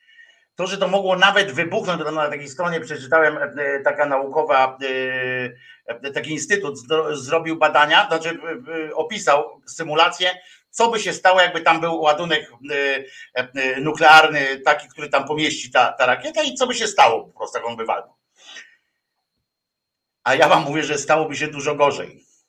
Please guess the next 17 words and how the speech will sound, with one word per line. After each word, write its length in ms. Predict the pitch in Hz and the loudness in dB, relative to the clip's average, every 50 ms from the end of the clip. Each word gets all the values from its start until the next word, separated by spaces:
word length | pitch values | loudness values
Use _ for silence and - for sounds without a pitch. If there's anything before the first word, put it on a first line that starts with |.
| _ _ _ _ _ _ _ _ _ _ _ _ _ _ | _ _ _ _ _ _ _ _ _ _ _ _ _ _
bo 540 | _ _ - 135 135 135 131 131 131 - - _ _ _ _ _ _ _ _ _ _ _ | _ _ 2 4 6 6 6 4 2 -2 -12 _ _ _ _ _ _ _ _ _ _ _
to, 140 | - 160 202 | 0 0 2
że 100 | - 185 | 2 2
ona 200 | 175 165 151 135 | 0 2 0 0
by 140 | 123 127 - | -2 -4 -8
pieprznęła, 800 | - 131 131 131 - - 165 156 123 107 107 131 139 - - _ _ _ _ _ _ _ _ - | -6 -8 -8 -8 -6 -2 0 2 4 4 2 2 0 -4 -14 _ _ _ _ _ _ _ _ -12
to 60 | 139 | -12
jest 300 | 139 135 127 - - - | -10 -12 -12 -16 -16 -12
luz. 360 | 131 117 - - - - _ _ _ _ _ _ _ _ _ _ _ - _ _ _ - | -12 -12 -12 -12 -16 -20 _ _ _ _ _ _ _ _ _ _ _ -20 _ _ _ -2
Ale 160 | 123 135 139 | 0 0 0
wiecie, 240 | 139 175 170 170 151 | 0 -2 -4 -4 -6
że 120 | 123 131 | -8 -10
to 80 | 131 143 | -10 -8
byłby 260 | 135 147 139 131 131 | -6 -6 -6 -6 -2
pierwszy 300 | 135 143 139 139 - - | -2 -2 -2 -2 -4 -6
dzień 160 | 123 139 135 | -6 -6 -2
wojny? 540 | 120 127 123 117 131 160 214 233 - - | 0 0 0 0 0 -4 -6 -8 -10 -14